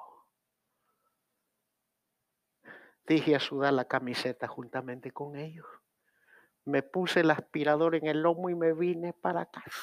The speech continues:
yo solito. Reordené las sillas, porque me, siempre me las mueven, yo no sé quién me las mueve.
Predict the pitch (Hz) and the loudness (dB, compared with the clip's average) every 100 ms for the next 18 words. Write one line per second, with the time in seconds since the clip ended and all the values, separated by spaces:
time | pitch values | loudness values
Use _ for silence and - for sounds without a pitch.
0 | - - - 202 220 - 165 175 - - | -12 -8 -2 2 2 0 -4 -6 -8 -20
1 | - _ _ _ _ _ _ _ _ _ | -20 _ _ _ _ _ _ _ _ _
2 | _ 165 160 165 160 165 156 165 170 175 | _ 4 8 8 8 4 4 2 4 4
3 | 170 - - 214 202 190 165 - - - | 4 2 -2 0 0 -2 -2 -4 -6 -10
4 | _ _ _ _ _ _ _ _ _ _ | _ _ _ _ _ _ _ _ _ _
5 | _ _ _ 160 - 160 180 - 202 208 | _ _ _ -4 -2 0 4 6 8 8
6 | 180 165 156 151 180 240 240 196 208 208 | 8 8 6 6 4 6 6 4 0 0
7 | 196 208 208 208 196 170 170 185 233 240 | 0 0 2 2 2 0 0 -2 -4 -4